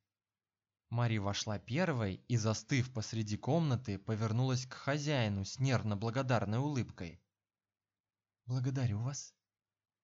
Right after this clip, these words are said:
Влад, желая чем-то занять свои руки и мысли, взял у хозяина харчевни свечу и, захлопнув перед его носом двери, широким шагом направился к камину.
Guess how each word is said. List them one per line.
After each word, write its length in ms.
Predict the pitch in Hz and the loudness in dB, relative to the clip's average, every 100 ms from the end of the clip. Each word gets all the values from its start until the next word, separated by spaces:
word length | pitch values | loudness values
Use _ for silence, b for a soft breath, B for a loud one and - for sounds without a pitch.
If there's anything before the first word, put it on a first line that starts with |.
| _ _ _ _ _ _ 117 | _ _ _ _ _ _ -8
Влад, 500 | 107 104 113 156 120 | -4 0 2 2 2
желая 320 | 107 120 110 | 2 2 2
чем-то 360 | - 117 110 | 2 0 0
занять 360 | 104 117 120 110 | 0 2 2 0
свои 220 | 110 107 | -2 0
руки 320 | 120 123 127 | 2 0 0
и 40 | 104 | 2
мысли, 560 | 117 185 - 107 95 B B | 2 0 -2 -2 -4 B B
взял 340 | 104 104 139 143 | -4 2 4 2
у 40 | |
хозяина 480 | 131 120 131 131 117 | 0 0 2 2 2
харчевни 600 | - 117 - 147 135 127 | 0 -4 -2 -2 0 -2
свечу 680 | 127 147 175 - 120 90 - _ _ _ _ | -2 -4 -2 0 0 -2 -8 _ _ _ _
и, 280 | 127 117 110 | 2 4 2
захлопнув 760 | 98 110 - 139 127 107 95 - | 2 0 2 0 2 -2 -4 -2
перед 300 | 120 107 104 | 0 0 0
его 240 | 113 113 | 0 2
носом 420 | 113 110 113 104 | 2 0 -2 -4
двери, 500 | 98 127 165 104 92 b b | -2 0 0 0 -2 b b
широким 580 | - 127 123 123 104 95 | 0 4 4 4 0 -2
шагом 580 | - 151 165 117 92 - | 0 2 2 2 -2 -2
направился 720 | 110 110 113 113 104 104 120 | -2 0 2 4 2 0 -4
к 140 | 113 _ | -6 _
камину. 640 | 131 139 120 95 87 | -2 2 2 0 -2